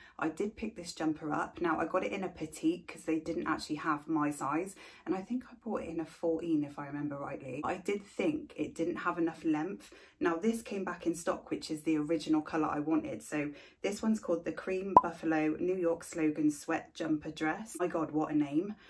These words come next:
And this I picked up in a size ten. Now, this isn't from the petite section, so I'm hoping this is gonna be long enough, but if you've watched my other video, you'll know I absolutely loved that jumper. Could definitely see myself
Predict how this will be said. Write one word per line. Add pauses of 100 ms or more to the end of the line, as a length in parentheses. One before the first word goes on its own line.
(220)
And
this
I
picked
up
in
a
size
ten.
Now,
this
isn't
from
the
petite
section,
so
I'm
hoping (340)
this
is
gonna
be
long
enough,
but (320)
if
you've
watched
my
other
video,
you'll
know
I
absolutely
loved
that
jumper.
Could
definitely
see
myself